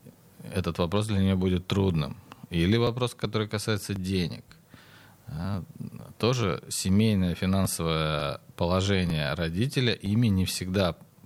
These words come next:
принимается – и понимается, причины того или иного финансового положения, или совсем какие-то особенные отношения с деньгами, тогда вопрос про деньги может быть, э, назван трудным для родителя.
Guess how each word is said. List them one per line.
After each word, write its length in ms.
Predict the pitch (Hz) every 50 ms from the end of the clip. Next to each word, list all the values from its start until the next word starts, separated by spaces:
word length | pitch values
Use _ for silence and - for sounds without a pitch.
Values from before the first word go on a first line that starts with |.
| - -
принимается – 960 | - 101 101 98 98 98 101 104 101 95 87 82 76 67 - - - - - - - - - - - - - - - - - -
и 100 | 92 90
понимается, 840 | - - 98 101 104 107 104 101 95 85 76 65 60 - - - - -
причины 540 | - 87 87 - - - 104 95 82 69 67
того 380 | - - 73 76 80 82 80 73
или 140 | 69 71 71
иного 260 | 69 80 76 71 -
финансового 560 | - - - 71 71 67 67 - - - - -
положения, 440 | - - 58 - - 76 71 76
или 500 | 101 - 98 104 110 120 123 123 117 - -
совсем 540 | - - - 104 - - - 135 143 143 -
какие-то 640 | - 87 - - - 95 85 - - 80 80 78
особенные 720 | - - - 87 85 - - 107 95 87 87 85 82 82 80
отношения 520 | 76 - 82 80 - 82 80 82 78 78
с 80 | 78 73
деньгами, 480 | 76 80 80 80 - 76 69 67 - - - - - - - - - -
тогда 260 | - 78 80 82 82
вопрос 320 | 95 110 117 120 127 131 131
про 180 | - - 113 113
деньги 300 | 113 113 120 113 110 107
может 360 | 95 92 92 95 98 98 92
быть, 400 | 92 87 92 92 92 - - -
э, 320 | 90 90 85 73 67 53 - - - - - - - - - - - - - - - 110 - - - - - -
назван 400 | - 107 104 101 101 101 98 101
трудным 460 | - - 113 113 110 90 92 87 82 80
для 160 | 80 82 82
родителя. 560 | 80 82 85 82 78 69 - - - -